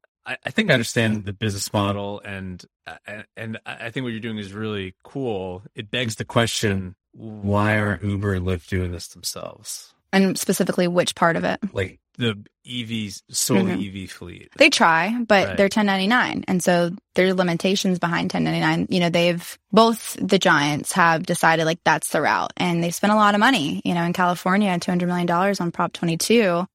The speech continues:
Speaker 1: Yeah.
Speaker 2: to make sure that ten ninety-nine was the route. And so that's, that's the cross that they're dying on. And I'm going, you know, just a different way. And what we've been able to show, I mean,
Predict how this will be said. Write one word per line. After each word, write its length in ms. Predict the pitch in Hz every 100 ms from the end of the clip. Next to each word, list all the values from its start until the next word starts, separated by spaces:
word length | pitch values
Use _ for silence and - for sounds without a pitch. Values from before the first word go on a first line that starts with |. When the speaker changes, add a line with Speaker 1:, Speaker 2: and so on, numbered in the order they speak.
| _
Speaker 1:
Yeah. 280 | 92 87 90 -
Speaker 2:
to 180 | -
make 200 | 175 170
sure 360 | - - 202 202
that 440 | 180 165 165 - -
ten 160 | - 185
ninety-nine 380 | 170 170 165 165
was 160 | 165
the 80 | 156
route. 260 | 202 254 -
And 100 | 175
so 80 |
that's, 280 | 190 208 -
that's 300 | - 180 185
the 200 | - 202 -
cross 300 | - 185 190
that 80 | -
they're 140 | 240
dying 240 | 240 190 180
on. 140 | 175
And 100 | 170
I'm 120 | 180
going, 380 | 180 180 175 -
you 60 | 185
know, 100 | 170
just 200 | 170 -
a 40 |
different 260 | 190 196 202
way. 360 | 254 226 135 -
And 600 | 170 180 175 170 170 - - _
what 180 | 196 185
we've 160 | 196 190
been 140 | 190
able 200 | 185 180
to 80 | 175
show, 220 | - 247
I 80 | 247
mean, 220 | 285 262